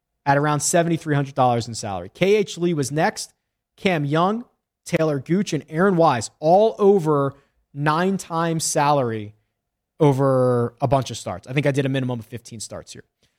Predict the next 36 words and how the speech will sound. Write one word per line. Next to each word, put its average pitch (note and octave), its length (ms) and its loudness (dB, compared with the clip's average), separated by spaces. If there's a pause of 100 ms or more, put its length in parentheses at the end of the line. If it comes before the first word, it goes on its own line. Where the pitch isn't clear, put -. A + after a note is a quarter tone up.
(320)
Of D#3 160 0
golfers G#3+ 380 -4
over A#3 160 0
ten A3+ 220 -6
thousand A3 320 -2
dollars, F#3+ 320 0
it D3+ 60 -10
was C3+ 160 -6
not E3+ 220 0
Scotty G3 280 2
Scheffler E3 360 0
who C3+ 80 0
was C3 140 0
most C#3 180 0
valuable. A2+ 420 -4 (1120)
It A2 40 -14
was G2+ 140 -8
Xander A#2 180 -4
Schauffele. G2 420 -6 (760)
Eight D3 280 -2
point B2+ 280 -8
six - 400 -8
nine G#2 520 -10 (260)
times F#2+ 540 -18 (200)
his F#2+ 380 -16 (220)
salary. - 420 -18 (840)
Uh, C3 280 2
we've F3+ 180 2
got B3+ 220 2
some B3+ 160 -2
reflecting A3 520 0
to E3 100 -2
do. C3 200 -2 (920)
We've D3+ 240 2
got F3 260 0
some E3+ 680 2